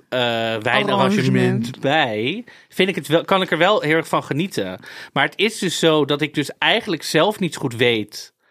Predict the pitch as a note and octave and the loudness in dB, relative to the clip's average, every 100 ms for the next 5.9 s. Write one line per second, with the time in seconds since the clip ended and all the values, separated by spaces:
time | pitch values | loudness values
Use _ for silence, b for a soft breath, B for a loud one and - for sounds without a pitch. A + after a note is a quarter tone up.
0 | _ _ - B2 E3+ G#3 E3 C3 C3+ - | _ _ -8 0 2 2 0 0 -2 -2
1 | D3 C3 A2+ A2 B2+ F#3 C#4 B B B | -2 -4 -2 0 0 0 -4 B B B
2 | - C#3 B2+ D#3+ G3+ E3 - - C#3+ G#3+ | -2 0 2 2 2 -2 -4 0 0 0
3 | G3 - C#3+ D#3 - D3 C#3+ - C3+ B2+ | -4 -2 -2 -2 -2 -2 -2 -2 -2 0
4 | C3 B2+ B2+ B2 B2+ B2 B2 A#2+ A2 A#2+ | -2 0 -2 0 0 0 0 -2 0 -2
5 | A#2 - _ b b b b - | -2 -4 _ b b b b -10